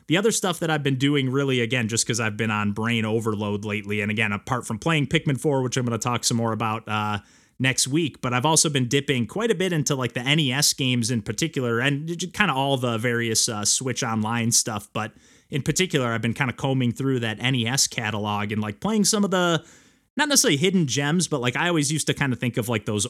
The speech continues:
very early N E S, like, kinda more arcadey games like Balloon Fight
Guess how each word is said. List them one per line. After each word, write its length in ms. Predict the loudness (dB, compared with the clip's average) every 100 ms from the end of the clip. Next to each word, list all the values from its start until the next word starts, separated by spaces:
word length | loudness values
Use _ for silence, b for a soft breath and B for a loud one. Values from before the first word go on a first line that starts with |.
| _ -8
very 460 | -2 0 0 -2 -2
early 480 | 0 0 0 0
N 160 | 0 0
E 140 | 0
S, 240 | 0 0 0
like, 160 | -4
kinda 200 | 0 0
more 300 | 2 0 0
arcadey 560 | 0 -2 0 0 0 0
games 340 | 0 2 2
like 160 | 0 -2
Balloon 420 | -4 0 2 2
Fight 560 | 0 -2 0 2 0